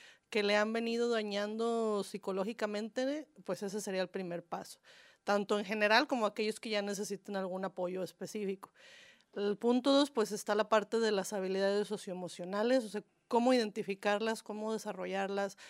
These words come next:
cómo trabajas tú también lo tuyo. Otro punto importante es el tema de la disciplina, cómo le estoy haciendo para enfrentarme a esos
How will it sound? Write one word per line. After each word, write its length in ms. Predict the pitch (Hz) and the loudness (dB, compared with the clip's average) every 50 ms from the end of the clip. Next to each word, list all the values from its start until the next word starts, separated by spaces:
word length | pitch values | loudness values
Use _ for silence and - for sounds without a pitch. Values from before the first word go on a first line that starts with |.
| - - _ _ | -20 -20 _ _
cómo 220 | - 220 226 233 | -6 -4 -4 -2
trabajas 380 | - 214 202 196 185 202 196 - | 0 0 0 0 0 -2 -4 -8
tú 120 | - 196 | -10 -10
también 340 | 190 - 185 190 185 180 180 | -8 -8 -8 -6 -6 -6 -6
lo 100 | 180 175 | -8 -8
tuyo. 400 | - - 208 208 202 202 196 196 - - - - - - - _ _ _ _ _ _ _ _ _ | -6 -4 -4 -2 -2 -4 -6 -8 -12 -20 -20 -20 -20 -20 -20 _ _ _ _ _ _ _ _ _
Otro 320 | _ 202 220 220 262 262 226 | _ -4 -4 0 0 0 2
punto 240 | 262 262 254 233 | 2 0 2 2
importante 580 | 269 254 226 220 208 - 220 214 220 226 220 233 | 0 0 0 0 0 2 2 2 2 2 2 0
es 140 | 233 226 233 | 0 0 0
el 100 | 226 220 | -4 -4
tema 260 | - 220 220 220 220 | -4 -4 -2 0 0
de 80 | 220 202 | 0 0
la 120 | 185 180 | -2 -2
disciplina, 640 | 180 185 - - 196 - - 214 220 220 214 190 | -4 -4 -4 -8 -10 -6 -4 -2 -2 0 -2 -4
cómo 260 | 190 - 208 202 214 226 | -4 -4 -6 -4 -2 -2
le 260 | 220 208 196 190 190 | 0 0 0 0 -2
estoy 300 | 190 - - 220 208 214 | -2 -4 -2 2 4 4
haciendo 560 | 214 214 - 226 220 214 208 220 220 214 202 | 4 2 0 -2 -2 -2 0 0 -2 -2 0
para 240 | 208 190 185 180 185 | 0 0 2 2 0
enfrentarme 880 | 185 180 - 202 190 190 190 175 202 190 196 202 208 208 208 214 208 | -2 -4 -6 -4 -4 -4 -4 -2 0 0 0 0 -2 -2 -2 0 0
a 240 | 202 190 185 190 190 | 0 0 0 0 0
esos 440 | 185 185 - 226 214 - - - - | -2 -2 -2 -2 -2 -4 -4 -12 -14